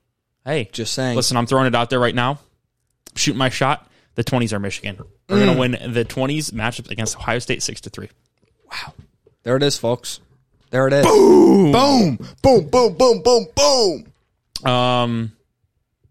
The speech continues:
Speaker 1: yeah, it was just awesome. It was.
Speaker 2: It was. It's tough to wrap it up.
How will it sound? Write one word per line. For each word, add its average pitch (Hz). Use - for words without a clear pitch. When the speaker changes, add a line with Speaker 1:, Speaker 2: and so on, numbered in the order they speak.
Speaker 1:
yeah, 98
it 123
was 120
just -
awesome. 101
It 151
was. 131
Speaker 2:
It 117
was. 120
It's -
tough 170
to 160
wrap 147
it 147
up. -